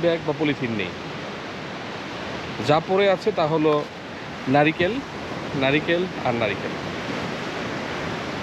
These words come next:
এই নেপকান বিচের এখানে আসার পর যেটা আমি বুঝতে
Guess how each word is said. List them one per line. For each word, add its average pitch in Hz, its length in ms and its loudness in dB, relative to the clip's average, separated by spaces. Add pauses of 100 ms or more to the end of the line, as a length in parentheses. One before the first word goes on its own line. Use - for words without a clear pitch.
(1900)
এই 190 120 2 (2250)
নেপকান 202 300 2 (100)
বিচের 160 380 2
এখানে 143 200 0 (100)
আসার 131 260 -2
পর 131 140 4 (1600)
যেটা 147 160 4
আমি 165 160 4
বুঝতে 170 200 2